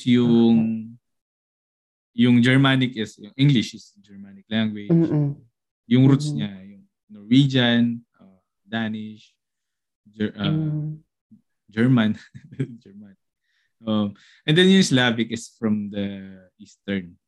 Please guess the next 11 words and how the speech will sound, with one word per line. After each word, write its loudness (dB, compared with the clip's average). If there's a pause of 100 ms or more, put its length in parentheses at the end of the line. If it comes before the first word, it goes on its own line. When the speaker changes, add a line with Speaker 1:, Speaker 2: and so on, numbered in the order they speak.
(460)
Speaker 1:
Europe, -20
like, -20
uh, -20
Russian, -4
mga -20
ganyan. -20 (720)
And -20
then -2 (140)
Speaker 2:
Mm-mm. 0
Speaker 1:
those 0 (340)
countries -2